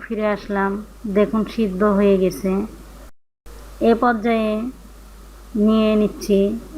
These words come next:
এক কাপ বুটের ডাল, এগুলো খুব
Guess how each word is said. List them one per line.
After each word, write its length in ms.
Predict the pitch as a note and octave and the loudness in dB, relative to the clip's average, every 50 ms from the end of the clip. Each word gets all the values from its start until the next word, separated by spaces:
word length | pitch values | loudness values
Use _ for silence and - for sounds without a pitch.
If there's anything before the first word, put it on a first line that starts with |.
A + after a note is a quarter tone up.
| - G#3+ G#3 | 0 0 0
এক 80 | G3+ - - G3 | 0 -2 -2 0
কাপ 200 | G#3+ G3 G3 F#3 F#3 | 0 0 0 -2 -4
বুটের 320 | G3 G#3 G3+ F#3+ G3+ G3 F#3 F3 | -4 -4 -2 0 -2 -2 -2 0
ডাল, 240 | F#3 F#3 F3+ F#3 F#3+ G3+ G#3+ A3 - - - - - - - - - - - - - | 0 0 0 0 -4 -6 -10 -12 -16 -20 -20 -20 -20 -20 -20 -20 -20 -20 -14 -6 -2
এগুলো 400 | A3 G#3+ F#3+ G#3+ A3 A3+ A3+ A3+ A3+ A3+ A3 - - | -2 -2 0 0 0 2 4 4 4 2 0 -4 -6
খুব 160 | - A3+ | -4 -4